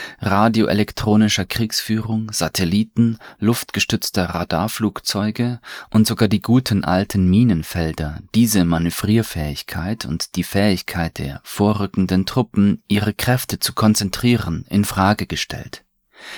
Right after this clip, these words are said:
Der ehemalige ukrainische Oberbefehlshaber Valeri Saluschny hat im November letzten Jahres nach dem Scheitern der ukrainischen Offensive in The Economist einen Artikel zu diesem Thema veröffentlicht.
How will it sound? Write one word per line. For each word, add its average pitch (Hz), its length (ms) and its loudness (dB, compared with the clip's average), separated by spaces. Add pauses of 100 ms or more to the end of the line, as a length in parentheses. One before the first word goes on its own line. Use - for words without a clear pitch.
(220)
Der 101 80 4
ehemalige 107 720 6
ukrainische 117 680 2
Oberbefehlshaber 85 1080 -2
Valeri 104 420 0
Saluschny 110 640 -2 (360)
hat - 180 2
im 117 160 6
November 110 420 4
letzten 101 380 2
Jahres 104 480 2
nach 110 240 2
dem 85 180 -6
Scheitern 101 580 -2
der - 120 -6
ukrainischen - 680 2
Offensive 95 840 0 (340)
in 90 320 2
The 92 260 -2
Economist 107 760 0
einen 107 220 4
Artikel - 480 -4
zu - 160 -8
diesem 90 380 -2
Thema 82 400 0
veröffentlicht. - 840 -6